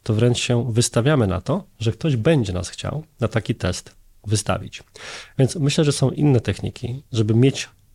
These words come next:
powód do kontaktu albo chcieć wzbudzić, jak to się ładnie nazywa, poczucie pilności decyzji u potencjalnego klienta i niekoniecznie musi to być coś tak sztucznego, jak wbudowany termin obowiązywania oferty.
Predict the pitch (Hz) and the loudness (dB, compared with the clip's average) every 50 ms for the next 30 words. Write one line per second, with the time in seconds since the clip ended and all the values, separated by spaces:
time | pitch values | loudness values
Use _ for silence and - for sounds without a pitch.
0 | _ - - 131 127 123 123 113 110 120 113 - - 107 101 - 113 113 - - | _ -2 0 0 2 2 0 0 0 0 0 0 -2 -2 0 0 0 0 -2 -6
1 | - 98 - 120 123 - 113 107 98 104 113 151 - - - - 127 120 - - | -8 -8 -6 -6 -4 -2 -2 0 2 0 0 -2 -4 -8 -4 -2 -2 -2 -2 -4
2 | 135 110 101 107 123 151 139 131 120 - 117 - - - - 101 92 101 113 113 | -4 -2 0 2 2 4 4 2 0 -2 -4 -4 -4 -4 -2 0 2 2 2 2
3 | 117 110 107 101 98 107 107 107 - - - - - 117 - 123 - - - 135 | 4 2 4 2 2 2 0 -2 -2 -4 -8 -6 -6 -4 -2 -4 -2 2 2 2
4 | 127 139 139 113 - - - - 120 - - - - - - 156 110 90 90 90 | 4 4 2 2 -2 -6 -10 -12 -12 -12 -6 -6 -4 0 0 0 0 0 -2 -6
5 | - - - - - - - - - - 143 139 - - - 120 - - 117 104 | -8 -12 -20 -20 -20 -20 -20 -18 -6 -4 -2 -2 0 0 0 -2 0 0 0 0
6 | 104 101 101 - - - 107 95 92 92 - 120 131 160 185 - - - - - | 2 0 0 -2 -2 -2 -2 -2 -2 -2 -2 0 0 0 -4 -6 -14 -20 -20 -20
7 | - - - - - 143 139 135 131 - 139 156 - - - 127 120 120 - - | -20 -20 -20 -4 0 2 2 4 4 2 2 2 2 0 2 2 2 2 2 0
8 | 113 - 110 98 104 - - - 113 - - 127 123 - - - - 117 - - | -2 0 0 0 -2 -4 -4 -6 -6 -2 -2 -2 -2 -2 -6 -8 -6 -6 -4 0
9 | 107 101 98 113 131 175 185 - - - - - 120 113 - - - _ _ - | 0 0 2 2 0 -2 -4 -8 -16 -20 -6 -2 -2 -2 -2 -4 -10 _ _ -20
10 | - - - 107 101 120 110 117 107 131 147 156 151 156 156 - - - - 131 | -20 -8 -6 -2 0 2 2 4 4 4 2 2 0 -2 -4 -6 -12 -4 0 2
11 | 131 131 135 135 131 123 113 113 117 110 104 110 98 104 98 98 98 98 - - | 2 4 2 2 2 0 2 2 2 2 2 2 2 2 2 2 2 0 0 -2
12 | 104 101 98 - - 107 | -2 -2 -4 -8 -14 -16